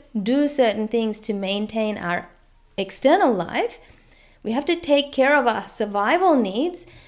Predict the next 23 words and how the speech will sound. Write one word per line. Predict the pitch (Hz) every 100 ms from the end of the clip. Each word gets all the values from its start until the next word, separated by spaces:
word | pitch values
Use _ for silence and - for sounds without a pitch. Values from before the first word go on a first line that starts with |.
| -
to | -
have | 254 247
stability, | 226 - 208 226 339 392 190 208 359 - - _
to | 247
be | 226 226
able | 208 214 214
to | 202
feel | - 214 220 214
safe, | - 180 180 180 -
to |
be | 190 190
able | - 262 277
to | 277
feel, | 247 - 247 302 170 208 349 - _ _ _ _ _ -
uh, | 196 196 190 190
like | 208 190 185
we | 190
can | 196 190
look | 185 175
after | 165 165 - 170
our | 160
fears | - 330 254 - - -
too. | 311 370 -